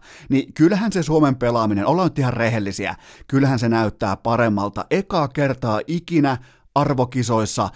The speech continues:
ja sulla on uusi töllö. Mieti, nyt on hyvä sauma ennen hässäkkää, eikä tarvi lähteä sinne peltihalliin jonottamaan johonkin keskelle peltoa,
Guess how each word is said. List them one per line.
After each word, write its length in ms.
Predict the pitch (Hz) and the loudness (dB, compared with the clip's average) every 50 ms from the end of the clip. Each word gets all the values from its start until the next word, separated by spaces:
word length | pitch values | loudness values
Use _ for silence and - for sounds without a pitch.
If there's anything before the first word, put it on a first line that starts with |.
| - - - - | -12 -16 -10 -8
ja 80 | 123 | -4
sulla 340 | - 135 131 127 123 113 107 | -2 0 2 2 2 2 2
on 140 | 104 104 107 | 0 0 0
uusi 360 | - 131 123 113 107 - - - | 0 -2 -2 -2 -2 -4 -4 -2
töllö. 340 | 120 110 107 101 98 95 | 0 0 0 0 -2 -2
Mieti, 380 | 98 117 131 123 113 - 113 104 | 0 0 0 0 0 -2 -2 -2
nyt 300 | 104 135 185 196 - - - | 0 2 0 0 -2 -4 -2
on 300 | 156 160 156 147 147 117 | 2 2 4 4 4 2
hyvä 280 | 143 160 151 160 143 123 | 2 2 2 4 2 2
sauma 420 | - 147 131 127 123 117 110 110 - | 2 0 0 0 0 0 0 -2 0
ennen 400 | - 160 175 175 175 170 156 151 | 0 0 0 0 0 0 0 0
hässäkkää, 760 | 139 147 131 127 127 - 139 117 - - - 127 113 107 98 - - - - - - | 0 0 -2 -2 -2 -4 -6 -6 -6 -4 -4 -2 -2 -2 -2 -4 -8 -18 -18 -8 -2
eikä 380 | 147 170 196 196 175 - 170 | 0 2 2 2 2 0 -2
tarvi 480 | - - 160 156 151 147 131 139 127 120 | -2 -2 -2 -2 -2 0 0 0 0 2
lähteä 440 | 131 135 143 123 - - 139 127 117 | 2 2 0 0 -2 -2 -2 -2 -2
sinne 280 | - - 120 117 117 | -2 -2 -2 -2 -2
peltihalliin 920 | - - - 151 156 156 151 131 139 135 113 113 123 113 110 110 113 113 117 | -2 -2 -2 0 2 2 2 0 -2 -2 -2 0 -2 -2 -2 -2 -2 0 2
jonottamaan 600 | 120 131 139 131 117 - - 113 107 104 110 110 | 2 4 4 4 2 0 -2 -2 -2 0 0 0
johonkin 220 | 110 110 98 92 | -2 -2 -4 -6
keskelle 440 | - 131 135 127 - 131 110 95 92 | -4 -2 -2 -2 -2 -4 -6 -6 -6
peltoa, 560 | - - 156 170 170 165 143 - 160 156 151 | -4 -2 0 2 2 0 2 2 2 2 2